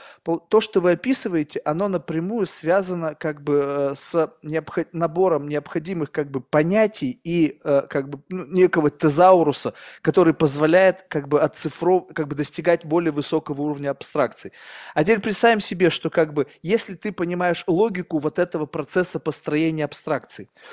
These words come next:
нужно ли тебе, то есть выйти за пределы даты, за пределы как бы, э, слов, которые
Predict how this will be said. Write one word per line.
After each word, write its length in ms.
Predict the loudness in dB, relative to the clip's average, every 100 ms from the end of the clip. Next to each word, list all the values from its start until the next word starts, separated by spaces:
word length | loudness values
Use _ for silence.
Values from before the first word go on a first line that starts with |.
| -18 -6
нужно 400 | 2 4 4 2
ли 260 | 2 0 -4
тебе, 420 | -6 -4 4 4
то 140 | 6 2
есть 140 | 2 -8
выйти 500 | 0 4 4 0 -2
за 220 | 0 0
пределы 600 | 0 -6 -2 0 0 -2 -10 _ _ _ _
даты, 540 | -6 4 4 4 -6 -18 _
за 160 | -6 -4
пределы 640 | -4 -4 2 4 6 2 _
как 220 | -6 -4
бы, 160 | -2 -2
э, 200 | 0 -2 -2
слов, 500 | -10 -4 2 4 4
которые 520 | -4 0 0 0 -2